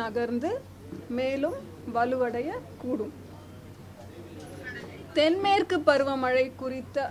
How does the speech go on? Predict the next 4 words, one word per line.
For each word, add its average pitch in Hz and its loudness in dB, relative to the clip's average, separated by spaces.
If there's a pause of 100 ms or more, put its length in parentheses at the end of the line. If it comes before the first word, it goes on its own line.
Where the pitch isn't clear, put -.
அப்டேட் 247 6
பார்த்தீங்கன்னா, 220 -6 (1500)
தென்மேற்கு 349 6
பருவமழை 233 0